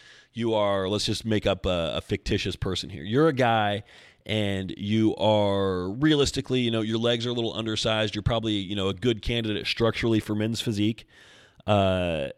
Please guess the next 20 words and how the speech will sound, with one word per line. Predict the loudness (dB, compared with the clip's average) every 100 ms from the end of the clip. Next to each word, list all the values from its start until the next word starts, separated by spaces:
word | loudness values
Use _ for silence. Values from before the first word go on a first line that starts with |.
| _ -6
and, | -2 0 0 -2 -2
you |
know, | 0
that, | 2 2
that's | 0
something | -2 0
we | 0
can | 0 0
work | 0 0
on. | -2
Maybe | -2 -2 0
over | -2 -2
time, | -2 -2
maybe | 0 0
we | 0
wanna | 0 -2
transition | -4 -4 -4 -4 -6
into | -6 -6 -6
classic | -6 -8 -8 -10
physique | -12 -12 -12 -14 -14